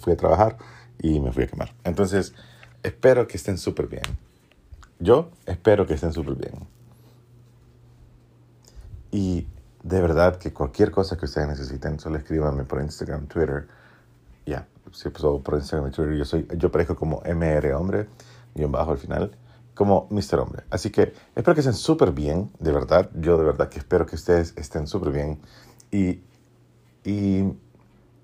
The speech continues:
les deseo lo mejor, en serio, en este, en este inicio de semana. Y que todo les vaya súper bonito. Pero,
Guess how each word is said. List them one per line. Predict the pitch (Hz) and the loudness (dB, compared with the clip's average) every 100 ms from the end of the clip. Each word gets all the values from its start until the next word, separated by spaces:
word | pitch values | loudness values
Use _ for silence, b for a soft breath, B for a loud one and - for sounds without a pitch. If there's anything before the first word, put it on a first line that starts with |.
| - | -4
les | 90 | 0
deseo | 85 85 - 98 | 0 -2 -2 0
lo | 87 | 0
mejor, | 82 67 - 71 | -2 -4 -4 -4
en | 67 | -4
serio, | 69 - - | -6 -6 -8
en | |
este, | 69 - | -10 -6
en | 73 - | -6 -4
este | 80 - 80 67 - | -8 -4 -4 -6 -8
inicio | 90 85 80 90 | -4 -2 0 0
de | |
semana. | 82 76 80 98 139 b b b b b b _ _ | 0 -2 -2 -2 -6 b b b b b b _ _
Y | - | -10
que | - | -8
todo | - 80 82 | -4 0 2
les | 69 | 2
vaya | 65 58 | 0 -2
súper | - - | -6 -12
bonito. | - 58 53 - - b b b b _ | -10 -10 -10 -14 -16 b b b b _
Pero, | 127 117 110 120 | 6 8 4 -2